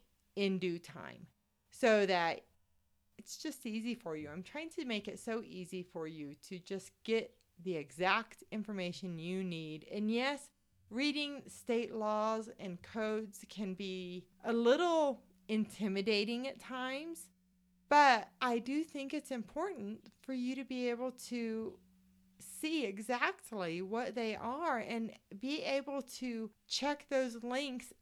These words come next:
as laws change, because they do change. And for me, it is not realistic to think that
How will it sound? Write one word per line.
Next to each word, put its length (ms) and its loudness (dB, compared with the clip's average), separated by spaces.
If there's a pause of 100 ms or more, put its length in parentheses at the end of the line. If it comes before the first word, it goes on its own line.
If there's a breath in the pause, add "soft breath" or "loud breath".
(120)
as 460 4
laws 640 2
change, 800 -8 (640)
because 540 -4
they 300 2 (100)
do 300 2
change. 840 -6 (640 soft breath)
And 560 0 (920)
for 180 6
me, 720 4
it 180 4
is 180 8
not 280 0
realistic 640 -2
to 100 -6
think 340 -6
that 160 -6